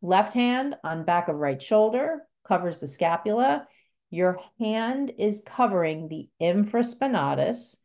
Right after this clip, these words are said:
which sits pretty much on the whole bottom portion of the scapula, and a portion of the teres minor.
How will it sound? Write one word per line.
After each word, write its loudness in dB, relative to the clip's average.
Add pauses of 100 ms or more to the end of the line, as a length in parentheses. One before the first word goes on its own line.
(240)
which -4
sits -4
pretty -4
much 0
on 2
the -2
whole 2
bottom 2
portion -2
of -8
the -12
scapula, -2 (920)
and 2 (680)
a 4
portion 2
of -2
the -2
teres 0
minor. -8